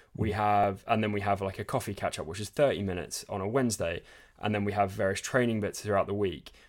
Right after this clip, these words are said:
Speaker 2: Mm.
Speaker 1: That all hands on a Friday afternoon alone loses an entire man week every week
Speaker 2: Mm.
Speaker 1: out of our business, 'cause there's forty people, forty hours.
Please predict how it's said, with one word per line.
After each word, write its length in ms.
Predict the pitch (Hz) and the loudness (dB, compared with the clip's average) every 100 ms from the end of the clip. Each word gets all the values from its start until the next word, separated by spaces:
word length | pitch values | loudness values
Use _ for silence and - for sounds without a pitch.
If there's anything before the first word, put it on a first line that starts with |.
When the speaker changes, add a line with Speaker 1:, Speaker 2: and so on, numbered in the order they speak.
| _ _ - | _ _ -6
Speaker 2:
Mm. 140 | 107 | 2
Speaker 1:
That 200 | 131 147 160 | 6 6 6
all 160 | 156 | 0
hands 280 | 127 143 127 | 2 0 2
on 60 | 117 | 0
a 40 | |
Friday 340 | - 131 120 | 4 4 6
afternoon 480 | 113 - 120 110 98 - _ - | 4 2 0 0 0 -6 _ -2
alone 680 | 107 131 120 73 82 147 - _ - _ - - - | 2 6 6 4 -4 -8 -10 _ -20 _ -20 -20 -4
loses 420 | 113 117 110 107 | 2 2 2 -2
an 60 | 107 | -2
entire 500 | 104 - 120 113 107 | -2 0 4 4 4
man 360 | 107 104 98 | 2 2 0
week 320 | 90 - - - _ _ | -4 -6 -12 -18 _ _
every 320 | 117 101 101 92 | 2 2 0 -2
week 300 | 82 64 76 | -4 -4 -2
Speaker 2:
Mm. 100 | 104 | 2
Speaker 1:
out 160 | 90 | 2
of 80 | 95 | 2
our 80 | 92 | 0
business, 340 | 90 87 90 | -2 -6 -8
'cause 140 | - 110 | -4 -4
there's 100 | 101 | -2
forty 320 | 131 127 117 | 2 2 2
people, 340 | 110 - 87 | -4 -4 -6
forty 400 | - - 104 98 | -6 -2 0 4
hours. 460 | 101 85 55 - | 4 2 -2 -12